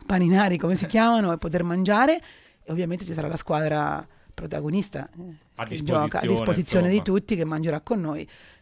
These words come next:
Speaker 1: Sarà allestito un palco, un maxi schermo dove proietteremo ovviamente le immagini di quella cavalcata meravigliosa. Questo, ripeto, sempre per, mm,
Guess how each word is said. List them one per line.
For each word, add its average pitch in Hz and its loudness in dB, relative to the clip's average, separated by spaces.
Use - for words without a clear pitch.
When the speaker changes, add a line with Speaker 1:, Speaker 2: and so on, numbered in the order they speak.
Speaker 1:
Sarà - -4
allestito 175 -2
un 208 4
palco, 190 2
un 185 0
maxi 165 -4
schermo 175 -2
dove 180 2
proietteremo 165 -4
ovviamente 165 -4
le 160 -4
immagini 165 -2
di 156 -6
quella 160 -2
cavalcata 156 -2
meravigliosa. 196 0
Questo, 208 -2
ripeto, 165 0
sempre 220 2
per, 175 2
mm, 160 -2